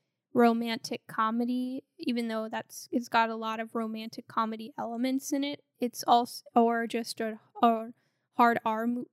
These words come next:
comedy movie, but it's also, like, a movie about somebody getting over some issues and getting over a slump and finding a contentment in themselves and with their own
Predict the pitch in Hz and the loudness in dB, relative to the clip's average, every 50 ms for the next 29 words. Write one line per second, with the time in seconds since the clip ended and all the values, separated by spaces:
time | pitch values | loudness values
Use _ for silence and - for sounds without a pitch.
0 | _ _ - - 247 240 247 247 247 247 247 247 247 247 247 247 247 254 254 254 | _ _ -6 -2 0 2 2 2 2 0 0 -2 -2 -2 -2 -2 -4 -4 -8 -10
1 | - _ _ _ _ - 254 247 240 240 233 - - 262 262 262 - - 285 262 | -12 _ _ _ _ 4 6 6 6 4 4 6 8 10 10 8 6 4 4 4
2 | 247 247 233 226 226 - 233 226 233 226 233 240 220 233 233 220 220 220 226 226 | 4 4 2 0 -2 -4 -6 -6 -4 -4 -4 -4 -2 -2 -2 -2 -2 -2 0 0
3 | 220 220 - - - 247 233 226 220 220 220 220 220 214 214 - 226 220 220 220 | 0 0 -2 -4 -4 -2 -2 -2 -2 -2 -4 -4 -6 -8 -6 -6 -6 -4 -4 -6
4 | 220 208 208 - 226 226 220 220 214 214 220 214 208 208 208 208 - _ _ _ | -8 -10 -8 -6 -6 -6 -6 -8 -12 -14 -14 -14 -14 -14 -16 -20 -20 _ _ _
5 | _ _ _ _ _ _ _ - - 254 233 226 - 247 285 - - 285 254 247 | _ _ _ _ _ _ _ 0 4 4 6 6 6 4 2 2 2 0 0 2
6 | 247 247 240 233 233 226 214 220 220 226 226 226 226 226 226 226 220 214 208 220 | 0 0 -2 -4 -6 -4 -2 -2 -2 -2 -2 -4 -4 -6 -4 -4 -4 -4 -4 -6
7 | - - - - 240 233 226 226 233 233 - _ - - - - - - 233 226 | -8 -8 -6 -4 -4 -2 -2 -4 -6 -8 -10 _ -18 -20 -20 -4 0 0 0 0
8 | 214 214 214 - - 233 226 226 226 226 226 226 226 220 220 220 220 233 - _ | -2 -4 -6 -2 0 2 2 2 0 -2 -4 -4 -6 -6 -8 -10 -10 -12 -16 _
9 | _ _ _ _ _ _ _ - 240 233 - - 247 240 269 254 302 240 233 226 | _ _ _ _ _ _ _ -2 -2 2 4 4 6 6 4 2 0 -2 -4 -4
10 | 226 226 226 214 208 220 226 - - - 311 392 359 - 233 - - 262 262 - | -4 -6 -6 -8 -8 -8 -10 0 6 8 10 10 10 10 8 2 -8 -10 -12 -12
11 | - - 247 226 220 220 214 226 233 _ - 226 214 214 226 226 240 254 247 247 | -10 -8 -8 -6 -6 -6 -6 -6 -6 _ 0 0 0 2 0 2 2 0 0 -2
12 | 233 233 | -4 -8